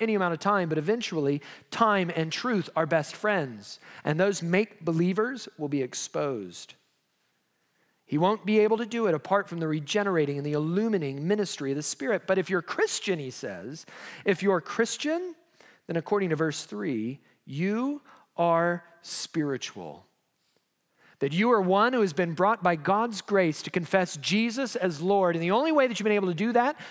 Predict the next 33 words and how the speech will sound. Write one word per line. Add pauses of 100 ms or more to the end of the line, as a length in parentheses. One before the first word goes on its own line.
(100)
to
believe
it
and
orient
your
life
around
it, (260)
is
through
the
ministry
of
the
Holy
Spirit
whom
Christ
has
given
to
you. (1200)
It's
in
his
power
that
you
have
a
new
heart.